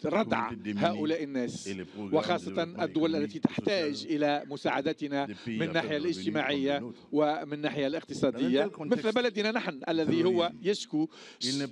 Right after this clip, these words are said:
Speaker 2: pas
Speaker 1: يشكو
Speaker 2: surprenant de voir
Speaker 1: الإرهاب ويشكو
Speaker 2: fleurir
Speaker 1: بعض
Speaker 2: l'intolérance
Speaker 1: العاهات
Speaker 2: religieuse
Speaker 1: الاقتصادية.
Speaker 2: et la violence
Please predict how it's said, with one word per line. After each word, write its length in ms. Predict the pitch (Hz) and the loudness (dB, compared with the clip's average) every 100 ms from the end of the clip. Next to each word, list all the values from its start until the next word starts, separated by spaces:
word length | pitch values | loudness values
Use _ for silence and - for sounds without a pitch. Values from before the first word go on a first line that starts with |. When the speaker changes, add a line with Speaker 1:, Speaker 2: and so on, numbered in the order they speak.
| 143 | -2
Speaker 2:
pas 140 | 151 | 0
Speaker 1:
يشكو 300 | 226 - 214 | 2 2 2
Speaker 2:
surprenant 100 | 220 | 0
de 40 | - | 0
voir 60 | |
Speaker 1:
الإرهاب 640 | 208 220 208 214 202 180 175 | 0 2 2 2 2 2 4
ويشكو 440 | 190 202 214 185 | 2 0 -2 -2
Speaker 2:
fleurir 40 | 208 - - | -2 -16 -2
Speaker 1:
بعض 260 | 160 160 165 | 0 2 0
Speaker 2:
l'intolérance 60 | 185 | 0
Speaker 1:
العاهات 1120 | 180 175 170 165 165 165 170 160 170 165 156 | 2 4 2 2 2 2 0 0 0 -2 0
Speaker 2:
religieuse 40 | 160 | 0
Speaker 1:
الاقتصادية. 840 | 165 104 165 160 143 139 131 117 | -2 -2 -4 0 0 0 0 0
Speaker 2:
et 60 | |
la 140 | 107 92 | -2 -6
violence 560 | 92 95 98 92 - | -6 -8 -8 -10 -14